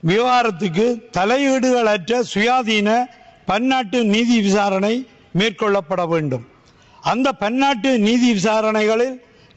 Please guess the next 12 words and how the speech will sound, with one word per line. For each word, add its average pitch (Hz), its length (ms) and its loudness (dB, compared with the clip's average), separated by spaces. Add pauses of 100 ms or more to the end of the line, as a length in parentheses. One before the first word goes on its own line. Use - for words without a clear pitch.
லான்ஸ் 226 400 -2
கோப்ரல் 226 500 0 (600)
சோமரத்ன 233 640 0 (180)
ராஜபக்சவின் 208 1000 0 (380)
சாட்சியங்களும் 202 760 0
புறப்பட 190 400 -2 (120)
வேண்டும் 175 320 0
என 170 100 0 (560)
இந்த 202 180 4 (220)
உயரிய 196 420 0 (400)
சபையை 175 320 0 (100)
கோருகின்றேன். 135 640 -2